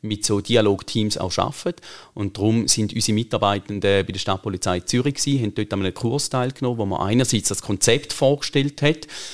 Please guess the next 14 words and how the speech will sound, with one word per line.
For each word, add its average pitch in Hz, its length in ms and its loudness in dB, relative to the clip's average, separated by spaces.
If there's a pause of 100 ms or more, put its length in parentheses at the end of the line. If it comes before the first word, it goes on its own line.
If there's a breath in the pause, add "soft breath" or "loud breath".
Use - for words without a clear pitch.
(200 loud breath)
Äh, 98 320 -2
es - 140 -4
hat 101 200 -2
aber 90 200 -2
auch 87 240 2
Psychologen 98 580 -4
gehabt, 127 440 0
wo 104 400 0
quasi 92 720 -4
ihre 120 260 0
Aspekte 123 460 -4
eingebracht 117 420 -4
haben, 113 220 -2
beispielsweise, - 640 -4